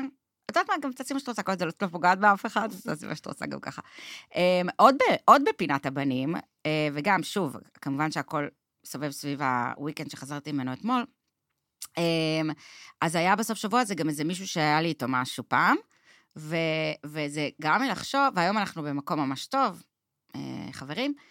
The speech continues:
ו-, וזה גרם לי לחשוב איך, אה, מערכות יחסים הם דבר מאוד מאוד דינמי. כאילו, את יכולה להיות, שוב, זה לא מישהו שהייתי בת זוג שלו, והיה לנו מאוד מעורבות רגשית עמוקה, אבל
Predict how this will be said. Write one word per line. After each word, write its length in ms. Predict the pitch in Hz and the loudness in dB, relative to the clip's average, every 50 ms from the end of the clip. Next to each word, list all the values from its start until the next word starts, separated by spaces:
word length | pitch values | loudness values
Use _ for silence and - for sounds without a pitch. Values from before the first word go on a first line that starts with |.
| _ - _ _ _ _ _ _ | _ -20 _ _ _ _ _ _
ו-, 180 | 160 156 160 185 180 175 165 160 156 - _ 151 | -16 -8 -4 -4 -2 -2 -2 -2 -4 -6 _ -10
וזה 200 | 156 160 156 170 | -8 -8 -8 -6
גרם 240 | 160 175 180 202 226 | -4 -2 -2 0 0
לי 60 | 247 | -2
לחשוב 420 | 208 - - - 240 233 233 233 208 - _ | -4 -4 -4 -2 0 0 0 0 -4 -6 _
איך, 320 | - 165 175 - - - 220 | -6 -4 -4 -6 -6 -6 -4
אה, 580 | 214 202 190 170 160 156 147 147 139 135 143 143 - _ _ _ _ _ | -2 -2 -2 -2 -2 -4 -4 -4 -4 -6 -6 -8 -10 _ _ _ _ _
מערכות 500 | - 160 160 147 143 139 139 - 196 - | -8 -6 -4 -4 -6 -6 -6 -10 -10 -10
יחסים 600 | 226 214 - 147 - - - 208 214 214 220 214 - - | -10 -12 -12 -12 -12 -10 -8 -8 -6 -6 -6 -8 -6 -6
הם 140 | 151 156 151 | -4 -4 -4
דבר 400 | 139 139 135 170 190 208 208 208 220 247 - _ _ _ _ - - _ _ _ _ | -4 -4 -2 0 2 2 2 2 -2 -4 -10 _ _ _ _ -20 -20 _ _ _ _
מאוד 280 | 180 - 110 170 190 202 | -4 -2 0 0 0 0
מאוד 180 | 214 208 208 | 0 0 -2
דינמי. 720 | 185 156 165 165 156 160 160 147 143 139 135 131 123 127 135 - _ _ _ _ _ _ _ _ | -2 -2 -2 0 2 2 2 2 4 2 2 0 -2 -6 -8 -14 _ _ _ _ _ _ _ _
כאילו, 540 | - - 185 185 185 185 196 214 220 214 - - | -6 -4 -2 -2 0 0 0 2 0 0 0 -2
את 100 | 180 - | -4 -4
יכולה 380 | 170 165 - 185 160 170 180 180 | -6 -6 -4 -2 0 2 2 0
להיות, 500 | 175 180 175 165 175 185 - _ - - - _ _ _ _ _ _ _ _ - | 0 0 0 0 0 -2 -6 _ -20 -20 -20 _ _ _ _ _ _ _ _ -12
שוב, 260 | - - - 202 160 | -8 -4 -2 -2 -2
זה 140 | 147 156 170 | -2 -2 0
לא 100 | 190 226 | 0 0
מישהו 300 | 240 226 214 190 - 202 | 0 -2 -2 -4 -8 -8
שהייתי 380 | 180 196 151 147 160 - - 165 | -6 -6 -4 -6 -6 -8 -10 -10
בת 160 | 147 151 127 131 | -8 -10 -10 -10
זוג 420 | 123 - - - - 170 170 - - | -14 -16 -12 -8 -8 -8 -8 -8 -8
שלו, 400 | - - 202 185 175 165 160 143 | -8 -4 -2 0 2 2 2 2
והיה 240 | 151 139 143 156 165 | 4 4 4 4 4
לנו 240 | 170 165 160 151 | 2 0 0 0
מאוד 340 | 147 147 143 143 151 165 160 | 0 2 2 2 2 2 2
מעורבות 480 | 175 170 156 147 135 135 147 147 - - | 0 -2 -2 -2 -4 -4 -8 -10 -10 -10
רגשית 640 | 143 139 - - - - - - - 160 170 - 180 | -12 -12 -10 -10 -8 -8 -8 -6 -6 -6 -6 -4 -4
עמוקה, 340 | 151 147 139 - - 139 | -4 -4 -4 0 2 2
אבל 140 | 143 160 208 | 4 4 2